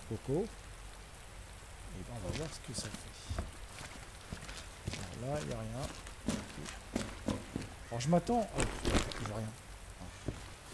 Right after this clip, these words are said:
Alors, comme la difficulté est censée être plus grande, je m'attends à quelque chose de plus,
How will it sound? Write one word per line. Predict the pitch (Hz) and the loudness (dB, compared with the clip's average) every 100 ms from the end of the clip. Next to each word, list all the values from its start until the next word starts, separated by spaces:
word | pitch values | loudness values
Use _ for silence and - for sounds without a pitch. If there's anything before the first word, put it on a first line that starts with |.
| - - - - - - - - - - - - - - - - - - - - - - - - - - - | -6 -6 -10 -10 -2 0 0 -4 0 2 2 0 -2 0 0 -4 -10 -2 -2 0 -8 -8 0 2 2 -2 -6
Alors, | 92 - 196 | -2 4 6
comme | 196 | 6
la | 156 | 4
difficulté | 151 - - - - | 2 4 6 6 6
est | |
censée | 143 139 - 117 | 4 2 2 0
être | - | 2
plus | 143 | 2
grande, | 143 165 196 | 4 2 2
je | - | 2
m'attends | 127 127 185 170 | 2 4 4 2
à | 120 | 4
quelque | - - 131 - | 2 4 4 4
chose | 170 | 2
de | 131 | 0
plus, | 117 - | -4 -4